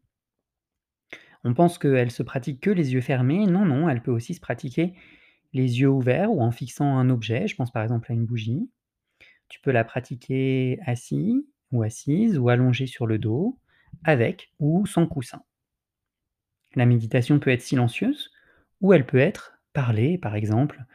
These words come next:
Tu peux te faire guider par, euh, un professeur de yoga ou toi, réciter des mantras ou des prières. Les bénéfices de la méditation, c'est, heu, d'apporter du calme, de la sérénité, de ra-, de la relaxation au corps, au mental et une vraie concentration.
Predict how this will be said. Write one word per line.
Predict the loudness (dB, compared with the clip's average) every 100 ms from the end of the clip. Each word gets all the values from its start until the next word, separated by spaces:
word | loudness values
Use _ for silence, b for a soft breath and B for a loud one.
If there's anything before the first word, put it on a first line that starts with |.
| b b
Tu | -18 -8
peux | -2
te | 0
faire | 2 0
guider | 2 4 4 2
par, | -2 -2 -2 -2
euh, |
un | -6 -8 -14
professeur | -6 -2 0 0 2
de |
yoga | 2 2 2 0 b b b
ou | -2
toi, | 0 0 0 0
réciter | -2 -2 0 4
des | 4
mantras | 4 0 -2
ou | -2
des | -2
prières. | -6 -12 -12 -14 _ _ _ _ _ _ _ _ _ _ _ _ _ _ _ b b 0
Les | 4
bénéfices | 6 6 4 4
de | 4
la | 6
méditation, | 4 4 0 0 2 2
c'est, | 0 -2 0 2 4
heu, | 2 0 0
d'apporter | 0 0 -2 -2
du | -4 0
calme, | 2 4 4
de | 4
la | 2
sérénité, | 0 0 2 2 2 0 -2 -6 b b b b -2
de | 2
ra-, | 2 0 -2
de | 0 4
la | 6
relaxation | 6 4 2 -4 -4 0 2
au | 0
corps, | 2 2 2 2
au | 2
mental | 2 0 -2 0 0
et | 0
une | 0 -2 0 -2
vraie | -2 -2
concentration. | -2 -4 -8 -12 -10